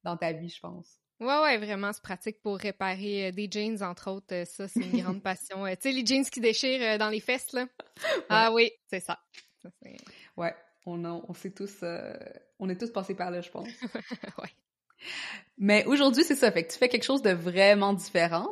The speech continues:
Speaker 1: T'es, euh, cent pour cent, on dirait, plus dans le, l'intellect, je dirais,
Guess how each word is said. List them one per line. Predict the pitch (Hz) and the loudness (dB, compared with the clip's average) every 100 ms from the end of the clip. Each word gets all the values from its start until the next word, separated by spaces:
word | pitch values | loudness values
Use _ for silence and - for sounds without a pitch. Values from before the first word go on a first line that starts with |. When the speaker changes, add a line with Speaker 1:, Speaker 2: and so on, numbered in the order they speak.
| - | -2
Speaker 1:
T'es, | 180 175 175 | -2 2 2
euh, | 165 165 165 | 4 2 0
cent | - 208 | -2 -2
pour | 202 196 | -2 -4
cent, | - 214 202 | -2 0 2
on | |
dirait, | 180 175 175 190 | 0 -2 0 -2
plus | 190 202 185 | 0 -4 -2
dans | 175 170 | 0 0
le, | 160 165 - - | 0 -2 -6 -6
l'intellect, | - 190 196 202 175 170 220 - - | 2 4 4 4 4 2 0 -6 -6
je | 185 | -6
dirais, | 180 180 185 208 294 | -2 -4 -4 -6 -8